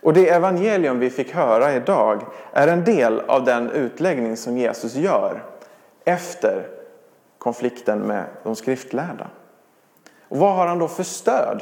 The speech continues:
för sitt påstående? Om vi går igenom evangeliet igen tillsammans och vad Jesus säger, så börjar han med att säga: "Om jag själv vittnar om mig är mitt vittnesbörd inte giltigt."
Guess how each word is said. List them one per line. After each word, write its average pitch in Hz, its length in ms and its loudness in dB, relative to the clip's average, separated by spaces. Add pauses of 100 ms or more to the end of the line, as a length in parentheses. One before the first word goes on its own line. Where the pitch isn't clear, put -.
för 110 80 -4
sitt - 240 -6
påstående? - 720 -4 (2250)
Om 185 140 6
vi 202 80 6
går 214 200 4
igenom 135 640 0 (120)
evangeliet 135 680 0
igen 117 200 2
tillsammans 120 840 -2 (280)
och 143 100 4
vad 165 100 8
Jesus 190 380 0
säger, 127 360 2
så 170 160 0
börjar 190 320 2
han 220 180 2
med 131 100 4
att 120 60 -2
säga: 117 380 4 (340)
"Om 175 160 6
jag 196 120 4
själv 226 360 4
vittnar 139 480 0
om 123 180 2
mig 110 320 0
är 135 120 4
mitt 131 220 -2
vittnesbörd 113 800 -2
inte 151 260 -4
giltigt." - 760 -4